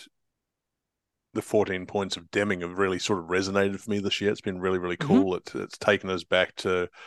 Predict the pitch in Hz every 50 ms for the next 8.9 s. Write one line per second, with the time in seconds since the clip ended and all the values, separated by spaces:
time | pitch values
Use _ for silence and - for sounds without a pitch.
0 | - - - - - - - _ - - 98 98 92 92 92 95 98 - - -
1 | 104 98 90 82 101 98 98 98 98 98 95 95 92 98 95 92 - - 95 -
2 | - 98 95 95 92 90 90 92 95 98 98 92 90 98 98 92 95 90 - -
3 | 90 - - 104 98 - - 98 95 - - 107 104 101 92 92 90 92 101 104
4 | 90 95 98 95 95 98 104 110 120 143 - - 101 92 104 107 113 - - -
5 | 139 117 98 95 95 92 101 107 107 98 92 98 101 98 - - - 98 104 101
6 | 90 - - - 92 95 98 95 - 98 92 - - - 98 98 90 - - _
7 | _ - - - - - _ _ _ _ _ _ _ _ - 98 95 90 90 90
8 | 92 98 - 98 95 92 95 95 87 - 101 95 90 90 90 95 98